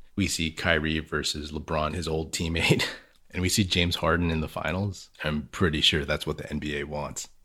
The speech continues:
They don't want Giannis. They don't <laughs> want the Miami Heat. They don't want the Boston Celtics. They wouldn't mind the Philadelphia seventy-sixers, I'm sure. But the Nets, Lakers, that star power, I mean, that would be something else. So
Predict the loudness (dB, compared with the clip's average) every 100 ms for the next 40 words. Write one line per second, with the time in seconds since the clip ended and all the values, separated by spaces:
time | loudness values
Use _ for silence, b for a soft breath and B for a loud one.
0 | -10 -6 -2 0 0 0 -2 -4 -4 -2
1 | 0 -2 -2 -2 -2 0 2 2 2 0
2 | 2 2 0 -4 -2 -2 -2 -8 B B
3 | B -6 -2 0 0 0 0 0 0 -2
4 | -4 -2 -2 -4 -8 -12 _ 8 10 10
5 | 10 8 6 4 2 0 -2 -2 -2 0
6 | 0 -2 -2 -2 -2 -8 -16 _ -4 -2
7 | -2 -2 -2 -4 -4 -2 0 0 0 -2
8 | B -8 -4 -4 -8 -6 -2 0 0 0
9 | 0 -2 -6 -20 -6 0 2 2 0 0
10 | -4 -8 0 2 2 0 0 0 0 0
11 | 0 -2 -6 -20 -18 -4 -2 2 4 2
12 | 0 -4 -4 -2 -2 -2 -4 -10 -20 _
13 | _ 2 2 2